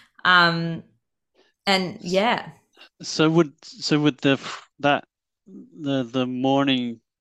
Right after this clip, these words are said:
Speaker 2: what did you call it? The morning notes or the morning
Speaker 1: Morning, morning pages or daily pages, some
Speaker 2: Daily
Speaker 1: people
Speaker 2: pa-,
Speaker 1: call it.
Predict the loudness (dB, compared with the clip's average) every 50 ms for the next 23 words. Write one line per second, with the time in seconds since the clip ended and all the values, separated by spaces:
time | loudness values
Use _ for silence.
0 | _ _ _ -4 -4 -4 -4 -4 -8 -8 -6 -4 -2 -2 -2 -2 -2 -4 -2 0
1 | 0 0 0 0 0 -2 -4 -6 -8 -8 -2 -2 0 0 -2 -4 -8 -10 -8 -8
2 | -6 -4 -4 -2 -2 0 2 2 4 4 4 2 2 0 -2 -2 -4 -4 -4 -2
3 | -2 -4 -4 -4 -4 -2 0 0 0 -2 -4 -2 -2 -2 -2 -4 -4 0 2 4
4 | 4 6 4 4 2 0 -2 -2 -4 -4 -4 -4 -4 -4 -4 -6 -6 -2 2 4
5 | 4 6 4 4 2 2 0 -2 -2 -2 -4 -6 -8